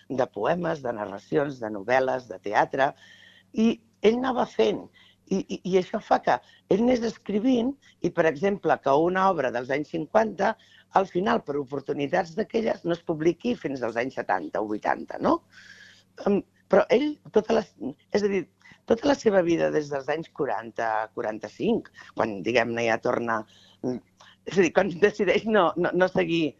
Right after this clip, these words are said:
el, a, a, de ser notari, etcètera, em, aleshores és que ell escriu constantment, eh, amb tots els gèneres, i de, i t-, també depèn del moment, i també depèn dels encàrrecs. Vull dir, ell, em, és un escriptor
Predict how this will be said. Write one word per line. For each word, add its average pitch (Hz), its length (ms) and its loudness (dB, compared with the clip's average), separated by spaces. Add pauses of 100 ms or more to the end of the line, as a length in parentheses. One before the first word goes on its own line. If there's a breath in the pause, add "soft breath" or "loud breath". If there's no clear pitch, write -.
(340 soft breath)
el, 139 220 4 (760 soft breath)
a, 147 100 4
a, - 160 -4
de 147 440 -6
ser 165 140 0
notari, 151 420 0
etcètera, 180 400 0 (440 soft breath)
em, 165 760 2 (420)
aleshores 196 500 0
és 196 120 -8
que 233 200 0
ell 202 100 -10
escriu 240 680 2
constantment, 120 840 -6 (460 soft breath)
eh, 175 160 6
amb 175 200 -2
tots 226 200 2
els 214 180 2
gèneres, 131 500 0
i 160 100 -4
de, 151 120 -2 (100)
i 180 100 -4
t-, - 240 -10
també 165 240 0
depèn 208 300 -2
del 190 140 2
moment, 135 400 -4
i 165 80 -8
també 151 280 0
depèn 190 280 -2
dels 190 200 -2
encàrrecs. 113 640 -2 (580 soft breath)
Vull 156 120 0
dir, - 80 -6
ell, 180 180 4 (140)
em, - 960 -4
és 196 160 2
un 233 120 4
escriptor 240 560 0